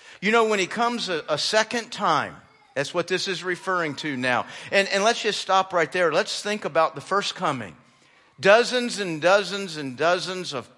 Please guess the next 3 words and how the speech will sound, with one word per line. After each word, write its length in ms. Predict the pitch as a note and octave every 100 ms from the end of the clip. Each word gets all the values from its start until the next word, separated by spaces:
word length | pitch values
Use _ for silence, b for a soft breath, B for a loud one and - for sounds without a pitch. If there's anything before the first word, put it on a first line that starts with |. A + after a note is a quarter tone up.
| _
prophecies, 840 | F#3 F3 F3+ F#3 - F3 E3+ D3+ - B B
promises, 840 | - F3 F3 F3 E3+ - F3 D#3 - B C3
verses 680 | C#3 E3+ E3+ F3 F3 D#3